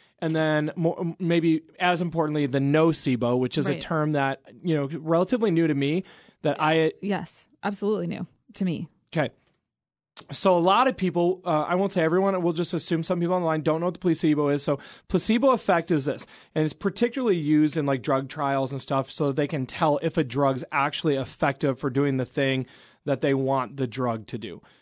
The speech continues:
Speaker 1: We won't say working because, uh, we, we don't like, uh, the way most, uh, pharmaceuticals operate in the body, but for their desired outcome. So here's how placebo works, is that they give the, w-, w-, a group the drug,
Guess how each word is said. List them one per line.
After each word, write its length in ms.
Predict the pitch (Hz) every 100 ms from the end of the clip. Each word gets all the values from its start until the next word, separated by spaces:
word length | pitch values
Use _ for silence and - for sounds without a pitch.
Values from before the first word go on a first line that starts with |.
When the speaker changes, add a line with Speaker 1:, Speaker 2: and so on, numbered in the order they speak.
| _ 131
Speaker 1:
We 200 | 131 151
won't 200 | 139 120
say 140 | 135
working 560 | 117 127 120 131 139 135
because, 420 | 120 123 113 -
uh, 160 | 143 117
we, 180 | 117 123
we 120 | 147 123
don't 220 | 117 -
like, 440 | 117 120 123 - _
uh, 380 | 143 123 117 117 -
the 100 | 131
way 240 | 120 120
most, 380 | 120 131 120 - -
uh, 280 | 127 117 110
pharmaceuticals 880 | - 139 127 - 131 127 127 120 - -
operate 360 | 131 131 165 170
in 80 |
the 60 | 170
body, 260 | 175 185 185 - - _
but 300 | 156 143 - _ _ _ 196
for 200 | - 170
their 280 | 131 196 196
desired 360 | 180 160 151
outcome. 360 | 135 127 135 107
So 100 | -
here's 220 | 147 208
how 160 | 220 214
placebo 400 | 208 - 196 196
works, 280 | 156 160 - - - _
is 160 | 151 135
that 160 | 156
they 100 | 156
give 440 | 123 156 175 208 190
the, 100 | 196
w-, 220 | 156 151
w-, 160 | 170 170
a 160 | 160 139
group 500 | 127 165 175 180 - _ _ _ _ -
the 160 | 135 151
drug, 600 | 117 165 156 123 156